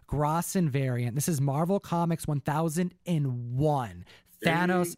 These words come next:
Speaker 1: it's gorgeous. And if you comment, like, and be a subscriber of the channel, it'll enter you to win this. We'll announce this next week on the next podcast. Next part of the show, we gotta get into something really fun here. I thought this would be a great opportunity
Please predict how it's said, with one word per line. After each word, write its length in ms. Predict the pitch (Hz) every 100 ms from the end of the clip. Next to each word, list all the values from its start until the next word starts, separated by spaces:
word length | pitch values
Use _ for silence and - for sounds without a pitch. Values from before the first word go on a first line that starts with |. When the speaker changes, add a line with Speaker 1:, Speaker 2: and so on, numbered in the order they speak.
| _
Speaker 1:
it's 160 | 165 -
gorgeous. 600 | - 175 185 165 185 -
And 100 | 160
if 80 | 156
you 60 |
comment, 380 | - 233 208 208
like, 240 | 185 180 190 - -
and 260 | 160 160 147 -
be 120 | 175
a 40 | 175
subscriber 500 | 170 - 175 160 165
of 100 | 151
the 60 |
channel, 320 | 151 147 143 139
it'll 140 | 147 139
enter 240 | 147 -
you 60 | 156
to 80 |
win 160 | 143 143
this. 160 | 139 143
We'll 100 | 135
announce 240 | 131 131
this 220 | 131 117 - - -
next 340 | 151 175 -
week 320 | 143 143 135 - _ _ _ _
on 80 | 135
the 60 |
next 160 | 113 -
podcast. 380 | 175 175 - - _ _ _ _ _ -
Next 220 | 165 214
part 240 | 214 196
of 60 | 175
the 80 | 156
show, 260 | - 160
we 100 | 143 143
gotta 240 | 175 156
get 200 | 123 143
into 220 | 143 135
something 420 | 127 135 123 117
really 320 | 113 123 123 120
fun 300 | - 117 117
here. 260 | 120 123 - - - -
I 120 | 165
thought 260 | - 175
this 160 | 156 151
would 100 | 160
be 140 | 151
a 60 | 139
great 460 | 123 120 143 190 - _
opportunity 920 | 143 156 165 - 165 156 139 120 113